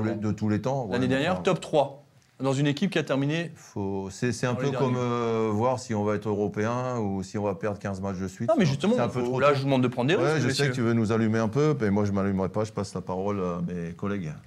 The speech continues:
Speaker 1: Ma-, Momo, est-ce qu'il est en train de, est-ce qu'il est le plus grand attaquant du Racing Club de Strasbourg ?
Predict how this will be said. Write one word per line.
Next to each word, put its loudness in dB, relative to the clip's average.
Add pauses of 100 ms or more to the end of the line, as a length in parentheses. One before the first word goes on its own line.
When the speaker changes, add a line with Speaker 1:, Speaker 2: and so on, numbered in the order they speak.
Speaker 1:
Ma-, 4
Momo, 6
est-ce 0
qu'il 8
est 6
en 8
train 4
de, 6
est-ce 4
qu'il 8
est 8
le 8
plus 4
grand 4
attaquant 2
du 6
Racing 4
Club 2
de 2
Strasbourg ? 2